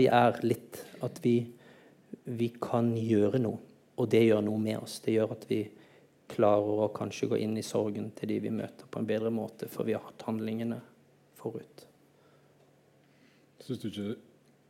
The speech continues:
Speaker 2: av og til så forferdelig synd på folk som står der, ja,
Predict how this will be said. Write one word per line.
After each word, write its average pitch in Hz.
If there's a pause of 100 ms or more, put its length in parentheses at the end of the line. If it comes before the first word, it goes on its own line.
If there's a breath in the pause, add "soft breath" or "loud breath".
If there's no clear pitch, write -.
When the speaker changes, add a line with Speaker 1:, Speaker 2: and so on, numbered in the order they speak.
(680)
Speaker 2:
av 110
og 101
til 104
så 95
forferdelig 92
synd 90
på -
folk 95
som 95
står 90
der, 90 (1120 soft breath)
ja, 98